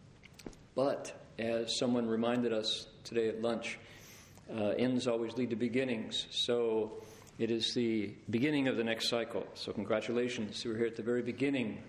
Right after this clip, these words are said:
of the age of Aquarius, or however you want to call it. So, in fact, there were no cataclysms so far, knock on wood. Any other superstitious gestures you can do to make sure we make it through the next three and a half hours, right?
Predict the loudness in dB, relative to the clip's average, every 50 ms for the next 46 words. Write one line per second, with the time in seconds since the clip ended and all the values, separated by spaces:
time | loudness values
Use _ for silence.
0 | -10 -10 -10 -8 -4 -2 0 0 0 0 -2 -6 -8 -6 -2 0 0 0 0 0
1 | -2 -2 -2 -4 -6 -2 -2 -2 0 -2 -2 -4 -6 -8 -10 -12 -12 -10 -10 -12
2 | -12 -14 -20 -20 -20 -20 -20 -20 -18 -18 -18 -18 -20 -20 -20 -20 -20 -18 -8 -2
3 | 0 2 4 4 4 4 2 2 2 2 0 -2 -2 0 0 0 0 -4 -8 -6
4 | -2 -2 0 2 2 2 2 2 2 0 -2 -2 0 0 2 2 0 0 0 -2
5 | -2 0 -2 -4 -4 -2 -4 -2 -2 -2 0 0 0 2 2 0 0 0 0 -2
6 | -6 -10 -14 -16 -18 -20 -20 -16 -6 -2 0 0 2 2 2 2 2 4 2 2
7 | 2 0 -2 -6 -10 -12 -16 -16 -8 -8 -6 -6 -8 -12 -18 -20 -20 -20 -20 -20
8 | -20 -20 -14 -4 0 2 4 4 4 4 2 0 0 -2 -4 -12 -16 -18 -18 -10
9 | -6 -2 -2 -2 0 -2 0 0 0 0 2 0 0 -2 -2 0 0 0 0 0
10 | -2 -2 -2 -2 -2 -2 -4 -2 0 0 0 2 2 2 2 2 2 2 0 -2
11 | -4 -8 -12 -10 -6 -4 -4 -4 -4 -4 0 0 0 2 2 2 2 2 0 -2
12 | -4 -8 -4 -2 0 0 2 2 2 2 2 0 -2 -4 -4 -6 -8 -18 -18 -20
13 | -20 -20 -20 -20 -20 -20 -20 -20 -20 -20 -20 -20 -20 -12 -2 0 2 2 2 2
14 | 0 0 -2 0 0 0 0 0 0 -2 -6 -6 -8 -10 -10 -10 -10